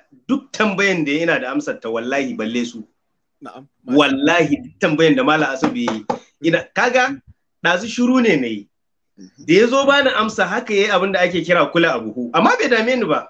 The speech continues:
Speaker 1: masu hankali ke saurara.
Speaker 2: Allahu Akbar. Na'am.
Speaker 1: Amma ni burina in sauke abin da yake kan kaina. Kawai shi ne. Sarki Zaki, mu je.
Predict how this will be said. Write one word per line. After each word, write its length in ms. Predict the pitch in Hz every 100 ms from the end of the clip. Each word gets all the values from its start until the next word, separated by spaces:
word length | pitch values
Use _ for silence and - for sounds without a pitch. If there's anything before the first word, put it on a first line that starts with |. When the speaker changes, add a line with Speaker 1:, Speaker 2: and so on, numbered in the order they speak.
| -
Speaker 1:
masu 240 | 180 190
hankali 420 | 247 262 240 208 170
ke 100 | 160
saurara. 440 | 123 131 139 110 - _ _ -
Speaker 2:
Allahu 240 | 104 202 185
Akbar. 260 | 113 123 147 - - - - _ -
Na'am. 160 | 98
Speaker 1:
Amma 540 | 165 175 196 302 277 220 - _ _ _ _ -
ni 240 | 175 247
burina 600 | 262 277 285 240 208 208
in 60 | 196
sauke 380 | 160 233 - -
abin 260 | 160 175 214
da 80 | 185
yake 300 | 185 170 156
kan 200 | 160 147
kaina. 320 | 143 107 -
Kawai 220 | 233 220 165
shi 180 | 147
ne. 100 | 131 95
Sarki 340 | 196 214 220
Zaki, 260 | 226 220 165
mu 120 | 139
je. 200 | 156 170